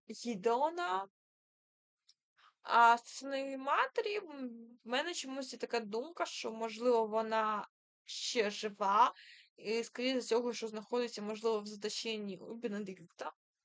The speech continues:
Що можливо. Я не думаю, що, до речі, що є це спойлером, тому що це чисто моє припущення. Тому так, а, м. І таким заключительним ітогом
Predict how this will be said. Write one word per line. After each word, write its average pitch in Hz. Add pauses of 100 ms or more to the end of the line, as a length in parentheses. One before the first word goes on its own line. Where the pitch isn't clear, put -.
(640)
Що -
можливо. 254
Я 254
не 269
думаю, 233
що, -
до 226
речі, 220
що -
є 214
це -
спойлером, -
тому 294
що 262
це 262
чисто -
моє 240
припущення. 247 (680)
Тому 220
так, -
а, 120 (1120)
м. 269 (1700)
І 277 (1200)
таким 269
заключительним 247
ітогом 220